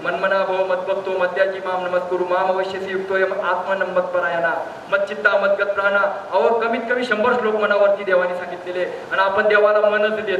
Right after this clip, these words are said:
नाही. म्हणून देवाजवळ बसाल, त्यावेळेस हा डोक्यातला कचरा बाजूला काढून ठेवा. म्हणून मंदिरात जाताना चप्पल बाहेर काढतो आपण.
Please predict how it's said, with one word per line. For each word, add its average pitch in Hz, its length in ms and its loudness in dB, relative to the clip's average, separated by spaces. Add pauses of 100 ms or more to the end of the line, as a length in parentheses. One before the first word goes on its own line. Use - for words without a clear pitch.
नाही. 156 160 -6 (260)
म्हणून 208 200 0
देवाजवळ 226 460 4
बसाल, 233 480 2 (240)
त्यावेळेस 202 300 2
हा 196 80 0
डोक्यातला 202 380 2
कचरा 208 640 2 (100)
बाजूला 190 300 -2
काढून 175 320 -2
ठेवा. - 580 0
म्हणून 220 200 -2
मंदिरात 208 320 4
जाताना 208 400 2
चप्पल 202 340 -2
बाहेर 202 220 2
काढतो 202 320 0
आपण. 247 360 2